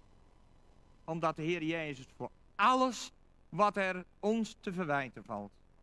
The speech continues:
is gestorven. De straf die daarbij hoort,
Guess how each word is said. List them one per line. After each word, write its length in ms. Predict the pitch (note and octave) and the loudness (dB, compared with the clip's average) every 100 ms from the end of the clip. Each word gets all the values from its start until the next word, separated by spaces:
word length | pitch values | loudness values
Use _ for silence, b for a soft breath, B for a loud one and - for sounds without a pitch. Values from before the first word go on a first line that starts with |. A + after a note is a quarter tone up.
| - - - - | -20 -20 -20 -20
is 120 | A#2 | -20
gestorven. 360 | - - F#2+ E2+ - - - - - - - - - - - - - - - - - - - - - - - - - - - - - - | -16 -12 -12 -12 -18 -20 -20 -20 -20 -20 -20 -20 -20 -20 -20 -20 -20 -20 -20 -20 -20 -20 -20 -20 -20 -20 -20 -20 -20 -20 -20 -20 -20 -20
De 60 | |
straf 300 | B2 G3+ G3+ | -4 2 2
die 100 | G#3 | 0
daarbij 360 | F3 D3 D#3+ F3 | -2 0 0 0
hoort, 320 | D#3+ D3 - | -2 -4 -4